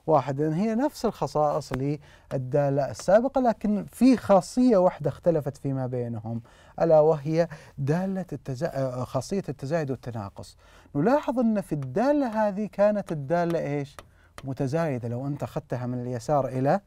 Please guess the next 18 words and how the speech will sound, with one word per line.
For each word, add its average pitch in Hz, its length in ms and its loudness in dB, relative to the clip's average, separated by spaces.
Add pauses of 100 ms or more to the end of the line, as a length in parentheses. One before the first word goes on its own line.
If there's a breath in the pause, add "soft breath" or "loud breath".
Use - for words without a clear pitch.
(380 soft breath)
اليمين، 117 420 -4
بينما 247 380 4
في - 100 -4
الدالة 185 360 6
هذه 160 260 2
لو 156 160 0
أنت 170 140 -4
أخذتها 160 320 -2
من 151 80 0
اليسار 151 320 0
لليمين 151 300 -2
حتكون 156 400 -6
دالة 151 300 4
إيش؟ 139 260 -6 (420 loud breath)
دالة 139 540 0 (300 loud breath)
متناقصة، 120 840 -6
دالة 127 520 -4 (340 soft breath)
متناقصة. 113 840 -8